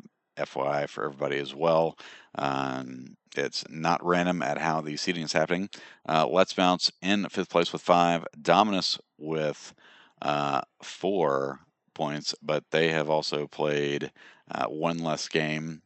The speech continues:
uh, than everybody else ahead of them in the standings. And Super Mega Death Rocket with one, uh, at six points, uh, and as high as they can climb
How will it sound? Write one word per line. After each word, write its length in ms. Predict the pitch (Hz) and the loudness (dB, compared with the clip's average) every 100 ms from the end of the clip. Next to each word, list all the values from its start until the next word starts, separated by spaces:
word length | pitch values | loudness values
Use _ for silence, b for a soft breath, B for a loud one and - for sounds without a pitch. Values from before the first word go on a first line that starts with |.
| - | -8
uh, 260 | 69 71 69 | -6 -4 -4
than 220 | 73 71 | -6 -6
everybody 400 | 82 73 76 71 | -8 -2 -2 0
else 340 | 76 78 - - | 0 -2 -4 -4
ahead 200 | 73 76 | -2 -4
of 80 | 73 | -4
them 140 | 76 | -6
in 160 | - 76 | -8 -8
the 60 | |
standings. 600 | - 82 85 95 98 - - b b b | -4 -4 -2 -2 -4 -6 -12 b b b
And 400 | 64 78 80 80 | -2 0 0 -2
Super 260 | - 143 120 | -2 -2 4
Mega 200 | 104 92 | 6 8
Death 240 | 90 - | 6 4
Rocket 480 | 90 82 78 80 - - | 8 8 8 2 -2 -18
with 360 | 69 76 73 - - - | -6 -2 -2 -4 -20 -14
one, 760 | 73 73 92 92 85 82 80 - b b b - | -8 -2 2 2 2 -2 -6 -8 b b b 0
uh, 200 | 71 64 | 4 4
at 220 | 69 69 - - | 4 0 -6 -14
six 360 | - - 98 | -6 -2 -2
points, 640 | - 90 82 80 - - - _ - _ _ _ - | -2 -2 0 -2 -6 -10 -10 _ -20 _ _ _ -6
uh, 560 | 71 71 69 69 69 67 - | -2 0 0 0 0 -2 -4
and 340 | 65 71 71 - - - - | -4 -4 -4 -8 -12 -14 -8
as 180 | 71 69 | -6 -4
high 400 | 87 92 98 82 | 4 6 6 4
as 360 | 65 76 69 | 2 0 0
they 160 | 80 82 | 0 0
can 260 | 78 69 | 0 -6
climb 640 | 67 - 87 87 82 78 73 | -8 -2 2 4 4 2 -2